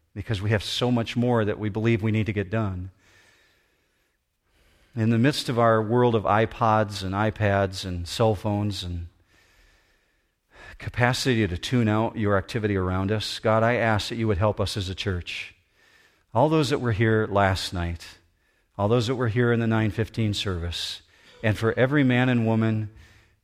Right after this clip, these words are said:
and child and student in this auditorium right now, God, I ask it would cause us as a church to be responsive to your activities.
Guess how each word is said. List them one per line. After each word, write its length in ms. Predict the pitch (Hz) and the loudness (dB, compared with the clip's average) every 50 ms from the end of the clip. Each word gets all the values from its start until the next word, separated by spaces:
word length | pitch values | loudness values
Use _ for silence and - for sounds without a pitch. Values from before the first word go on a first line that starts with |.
| _ | _
and 160 | - 98 87 | -6 -6 -4
child 600 | - - - 107 107 113 117 120 127 131 135 127 | -4 -4 -2 0 2 2 2 2 2 0 0 -2
and 140 | - 101 92 | -4 -6 -6
student 480 | - - - - 120 117 110 117 110 - | -6 -6 -4 -2 -2 -2 -2 -2 -4 -2
in 120 | 110 98 | -4 -4
this 180 | 98 98 - - | -2 -4 -2 -2
auditorium 580 | 107 101 101 98 - - 113 104 98 95 95 | 0 0 -2 -2 -4 -4 -2 -2 -2 -2 -2
right 160 | 95 95 95 - | -4 -4 -4 -4
now, 260 | 98 98 95 92 87 | -4 -4 -4 -4 -2
God, 240 | - 107 107 107 107 | -2 0 0 0 0
I 220 | 107 104 104 - - | 0 -2 -2 -4 -2
ask 560 | 98 104 104 98 95 90 - - - - - - _ _ _ _ _ _ _ _ _ _ _ _ _ _ _ _ _ _ _ - | -2 -2 0 0 -2 -4 -6 -10 -12 -16 -20 -20 _ _ _ _ _ _ _ _ _ _ _ _ _ _ _ _ _ _ _ -10
it 80 | - | -6
would 180 | 135 139 123 - | -4 -4 -4 -4
cause 400 | - - - 131 123 131 120 110 | -8 -4 0 2 2 2 2 0
us 160 | 120 104 - | -2 -4 -4
as 140 | 110 98 95 | -4 -4 -6
a 40 | 92 | -6
church 460 | - - - 120 110 104 95 - - | -6 -6 -2 -2 -2 -2 -2 -4 -6
to 80 | - 107 | -6 -4
be 140 | 92 101 101 | -4 -4 -4
responsive 880 | 92 92 92 87 - - - - 110 107 110 104 - - - 92 82 | -4 -4 -4 -4 -6 -6 -4 -2 -2 -2 -2 -2 -4 -6 -8 -8 -10
to 120 | - - 98 | -10 -8 -6
your 200 | 92 92 92 90 | -6 -6 -6 -6
activities. 720 | 87 87 - - 107 90 90 87 87 87 85 - - - | -8 -8 -8 -8 -8 -8 -6 -8 -8 -10 -10 -12 -16 -18